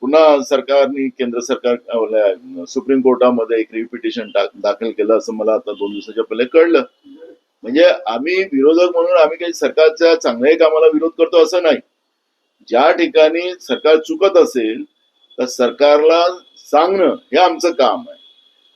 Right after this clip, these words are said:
पण आता सरकार "मेरे मुर्गे का एक टांग" असं म्हणून आपल्या जनतेचं, महाराष्ट्राच्या जनतेचं, विदर्भाच्या जनतेचं नुकसान करायला निघालं असेल तर हे काही बरोबर नाही.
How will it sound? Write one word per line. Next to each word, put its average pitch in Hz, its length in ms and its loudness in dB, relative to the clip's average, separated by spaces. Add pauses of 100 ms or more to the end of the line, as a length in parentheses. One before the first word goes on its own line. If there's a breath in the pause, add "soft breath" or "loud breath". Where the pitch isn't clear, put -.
(100)
पण 143 100 0
आता 160 180 4
सरकार 180 580 2 (1000)
"मेरे 131 480 2
मुर्गे 175 300 -2
का 175 220 2
एक 165 160 -6
टांग" 123 280 0 (260)
असं - 240 -4
म्हणून 185 320 -2 (200)
आपल्या 160 480 2 (600)
जनतेचं, 160 540 0
महाराष्ट्राच्या 156 600 0
जनतेचं, 143 540 -2
विदर्भाच्या 143 520 2
जनतेचं 151 480 -2
नुकसान 131 300 -6
करायला 123 280 -2
निघालं 110 360 0
असेल 131 240 -6
तर 120 140 -6
हे 117 60 -8
काही 113 240 -8
बरोबर 110 380 0
नाही. 104 300 -12